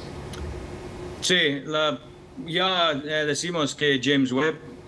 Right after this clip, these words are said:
está, está volando. Para que queremos usar, hacer es usar este,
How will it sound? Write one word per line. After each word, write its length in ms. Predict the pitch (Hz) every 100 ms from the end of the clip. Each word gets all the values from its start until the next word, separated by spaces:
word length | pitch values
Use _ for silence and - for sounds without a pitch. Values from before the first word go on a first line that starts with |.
| -
está, 680 | 131 - 135 131 127 127 123
está 320 | 117 127 123 120
volando. 560 | 123 123 131 135 139 135 131
Para 500 | 151 147 147 147 139 131 - - - - - - -
que 140 | - 147
queremos 360 | 160 220 202
usar, 760 | 156 190 190 185 160 151 151 -
hacer 380 | 135 - 196 170
es 100 | 147
usar 720 | 143 - 180 196 165 135 131 -
este, 920 | 156 160 - - 151 147 139 139 127